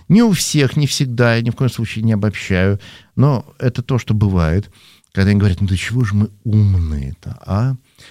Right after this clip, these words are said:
Вот мы не то, что эти веруны, вот мы такие умные-умные». И знаете, когда человек, э, объявляет себя умным, этим хвалится, увы,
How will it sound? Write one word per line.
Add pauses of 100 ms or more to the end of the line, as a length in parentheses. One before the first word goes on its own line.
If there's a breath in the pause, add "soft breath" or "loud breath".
(180 loud breath)
Вот
мы
не
то,
что
эти
веруны,
вот
мы
такие
умные-умные». (520 loud breath)
И
знаете,
когда
человек,
э,
объявляет
себя
умным,
этим
хвалится, (520 loud breath)
увы,